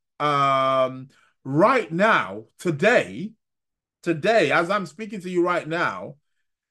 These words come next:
there is a trine with Sun and Uranus. Sun Uranus. There's a Sun Uranus trine. We've got the Sun here at nineteen degrees of Capricorn, and he's trining Uranus at nineteen degrees of Taurus.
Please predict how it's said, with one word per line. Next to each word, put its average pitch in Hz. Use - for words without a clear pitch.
there 196
is 196
a 190
trine 165
with 170
Sun 208
and 190
Uranus. 170
Sun 233
Uranus. 190
There's 175
a 170
Sun 214
Uranus 208
trine. 165
We've 139
got 156
the 156
Sun 185
here 185
at 156
nineteen 196
degrees 196
of 196
Capricorn, 175
and 160
he's 170
trining 175
Uranus 156
at 165
nineteen 180
degrees 160
of 156
Taurus. 196